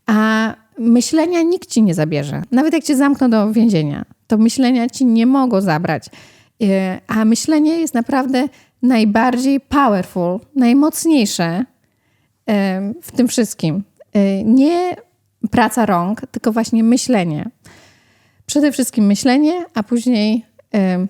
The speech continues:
podążaniem za tym, co wszechświat nam pokazuje, którędy droga. To są naprawdę delikatne, delikatne podpowiedzi. Musimy być na nie otwarci, ale myślenie, to, co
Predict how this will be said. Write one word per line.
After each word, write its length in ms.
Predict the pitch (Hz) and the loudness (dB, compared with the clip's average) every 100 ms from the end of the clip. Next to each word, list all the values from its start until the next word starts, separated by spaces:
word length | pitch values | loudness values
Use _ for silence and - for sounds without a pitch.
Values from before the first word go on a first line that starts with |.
| - | -4
podążaniem 680 | - 220 220 233 220 214 214 | 0 2 4 4 2 2 2
za 160 | 208 180 | 2 0
tym, 260 | 202 196 | 0 -2
co 200 | 202 214 | 0 -2
wszechświat 520 | 196 - 185 - 190 185 | 0 -2 -2 -2 -2 0
nam 260 | 170 175 - - | 0 -2 -4 -4
pokazuje, 640 | 208 180 185 170 165 175 - | -2 -2 0 0 0 -2 -4
którędy 480 | - 202 202 180 | -2 0 2 0
droga. 360 | 180 170 139 - 226 - _ | 0 0 -2 -6 -10 -14 _
To 100 | - | -6
są 120 | 220 | -2
naprawdę 500 | 233 233 254 254 220 | 0 0 -2 0 0
delikatne, 760 | 196 208 190 - 262 262 240 254 | 0 0 0 0 0 0 0 2
delikatne 540 | 214 180 - 202 208 | 0 0 -2 -2 -2
podpowiedzi. 600 | 208 202 196 196 175 196 | -4 -4 -2 0 0 -2
Musimy 320 | 214 - 196 185 | -2 0 0 0
być 120 | 190 | -2
na 100 | 190 | -2
nie 160 | 180 - - | -2 -4 -6
otwarci, 640 | 214 233 180 - 208 208 - _ _ _ | -4 0 -2 -2 -4 -4 -6 _ _ _
ale 300 | 190 180 180 | -2 -2 -2
myślenie, 720 | 220 196 - 214 202 202 214 320 - 220 | 0 0 0 0 2 0 -2 -6 -12 -4
to, 160 | 214 | -2
co 200 | 202 196 | 0 0